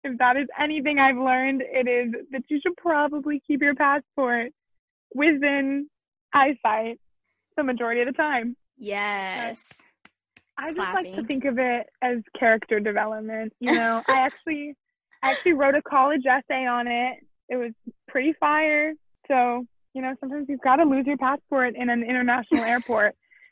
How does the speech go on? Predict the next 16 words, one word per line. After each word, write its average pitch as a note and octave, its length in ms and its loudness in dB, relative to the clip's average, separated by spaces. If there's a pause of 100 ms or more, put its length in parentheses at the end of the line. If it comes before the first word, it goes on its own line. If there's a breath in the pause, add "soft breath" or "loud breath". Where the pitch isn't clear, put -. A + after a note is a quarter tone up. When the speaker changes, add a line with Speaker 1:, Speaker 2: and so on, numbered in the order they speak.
(140)
Speaker 1:
to C4 100 4
get A#3 180 2
into A#3+ 200 0
colleges. G#3 540 -4 (1500 loud breath)
Speaker 2:
Not B3 280 2
advised. G3+ 580 -2
Not F#3+ 260 -2
advised. F3 460 -6 (300)
Speaker 1:
<laughs> F4+ 1500 -6
I C#4 80 -6
mean, D4+ 520 -2
Speaker 2:
Wait, D4+ 100 -2
so D4+ 420 -4
where C#4 380 -4
was C#4 360 -4
it? C#3+ 360 -8